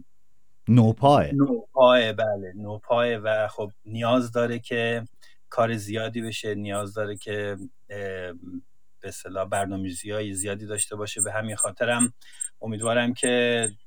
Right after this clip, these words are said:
Speaker 2: تو و حتی دوستان عزیز شنونده که سوئدکست رو هم میشنون، اگر نقطه نظراتی داشته باشند منتقل کنن، من خوشحال می‌شم. کما اینکه تو هفتهٔ گذشته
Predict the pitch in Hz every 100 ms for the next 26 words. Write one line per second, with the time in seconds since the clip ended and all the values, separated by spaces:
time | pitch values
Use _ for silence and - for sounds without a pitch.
0 | - - 120 123 123 117 110 113 - 117
1 | 113 107 - 110 104 104 107 - 110 98
2 | 98 95 104 104 113 101 - 95 - 120
3 | 113 - 101 107 101 95 90 - - -
4 | - 104 - 107 107 120 131 113 110 113
5 | 107 101 104 101 98 98 - 101 95 95
6 | 95 101 - 101 98 90 - 95 90 90
7 | 107 101 107 110 110 101 98 98 95 98
8 | 95 95 95 98 98 110 120 - - -
9 | - - 104 104 104 98 - 101 120 117
10 | 131 123 113 147 165 175 151 170 160 -
11 | - - 143 131 - 156 170 165 147 135
12 | 127 - 151 165